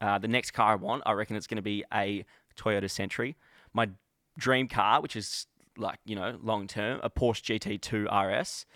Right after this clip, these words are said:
and my impossible dream car is a Ferrari F forty. That's, I think they're worth two and a half million at the moment, so I've got a,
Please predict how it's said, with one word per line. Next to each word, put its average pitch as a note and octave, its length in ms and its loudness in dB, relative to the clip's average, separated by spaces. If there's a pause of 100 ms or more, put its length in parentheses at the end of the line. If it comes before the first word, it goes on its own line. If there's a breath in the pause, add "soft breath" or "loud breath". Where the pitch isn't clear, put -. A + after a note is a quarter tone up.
(220 soft breath)
and A#2 160 0
my G#2+ 140 4
impossible G#2+ 640 -2
dream G2+ 320 -6
car G2 320 -2
is F2+ 80 -10
a G2+ 60 -8
Ferrari F#2+ 480 0
F F#2+ 100 -4
forty. G2 500 -10 (420 soft breath)
That's, - 360 -8
I - 60 -8
think - 160 -8
they're G2+ 140 -2
worth F#2+ 300 -4
two - 120 -8
and F#2+ 80 -6
a F#2 60 -8
half F#2 200 -6
million F#2 280 -8
at - 20 -18
the - 80 -10
moment, G2 300 -8
so - 100 -8
I've F#2+ 100 -8
got G2 120 -2
a, F#2+ 100 -6